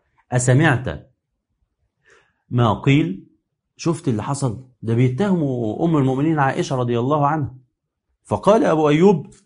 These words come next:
"نعم، وإنه لكذب".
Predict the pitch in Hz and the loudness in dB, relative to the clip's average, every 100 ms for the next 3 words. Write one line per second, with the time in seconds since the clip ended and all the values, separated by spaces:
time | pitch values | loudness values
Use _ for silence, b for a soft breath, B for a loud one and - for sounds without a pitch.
0 | _ _ _ _ _ _ _ 113 101 76 | _ _ _ _ _ _ _ -6 -6 -6
1 | - _ _ _ _ _ _ _ _ _ | -20 _ _ _ _ _ _ _ _ _
2 | _ _ _ _ _ - 120 135 147 196 | _ _ _ _ _ -6 0 4 6 6
3 | 226 240 - _ - 117 123 156 135 101 | 4 2 -6 _ -2 -2 4 6 6 2
4 | - | -4